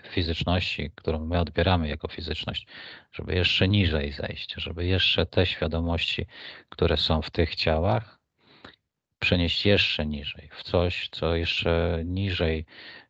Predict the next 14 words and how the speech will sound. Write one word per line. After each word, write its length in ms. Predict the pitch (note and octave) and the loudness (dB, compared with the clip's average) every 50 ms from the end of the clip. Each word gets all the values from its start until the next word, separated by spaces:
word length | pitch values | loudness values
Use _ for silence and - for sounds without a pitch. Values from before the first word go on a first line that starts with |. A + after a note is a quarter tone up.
| - G2 | -6 -2
e, 840 | F2 D#2+ D#2+ D#2 D#2 D#2 D#2+ D#2 D#2 D#2+ D#2+ D#2 D#2 D#2 D#2 D#2 D2+ - | 0 0 2 2 2 2 2 0 0 0 0 0 0 0 0 -2 -2 0
pozwoli 540 | F#2+ F2 E2 E2+ D#2+ - E2+ E2 E2 E2 | 0 2 2 0 0 0 0 2 2 2
nam 260 | E2 E2+ D#2+ E2 E2+ E2 | 2 2 2 2 0 -2
zejść 680 | - - E2 E2+ G2+ A2+ G#2+ - - - - - - _ _ - - - _ _ _ _ - | 2 2 4 4 4 2 2 0 -2 -4 -6 -18 -20 _ _ -20 -20 -20 _ _ _ _ -4
i 680 | - F#2+ F2 E2+ E2+ E2+ E2+ E2 E2+ E2+ E2+ E2+ E2+ E2+ - | 0 2 2 4 4 2 2 2 2 2 2 0 0 2 2
zapomnieć 680 | G2+ F2+ F#2+ - F#2 F2+ E2 E2 E2+ E2 E2 - - | 2 2 4 4 2 4 4 2 0 -2 -2 -4 -8
o 220 | - - - F2+ E2+ | -8 -2 -2 -2 -2
tym, 360 | - F2+ F2 F2 F2+ F2+ F2 - | 0 -2 -2 -2 -2 -4 -4 -6
skąd 460 | - - - E2+ F2 F2+ F2 - - _ | -10 -6 -2 0 0 0 -2 -6 -12 _
gdzieś, 400 | - - F2 E2+ - - - - | -6 -2 -2 -2 -2 -4 -8 -8
gdzie 340 | G2 E2+ F2+ F2 - G2 F2+ | -8 -8 -6 -2 2 2 4
jest 260 | E2+ D#2+ D#2+ - - | 4 2 0 -4 -6
źródło 480 | F#2 F2 F2 F#2 F#2+ F2 E2+ E2 E2 E2 | -8 -4 -2 0 0 0 0 0 -2 -2
naszej 520 | D#2+ D#2+ E2 - - - D#2+ D#2+ D#2 | -2 -2 -2 -4 -2 0 0 0 0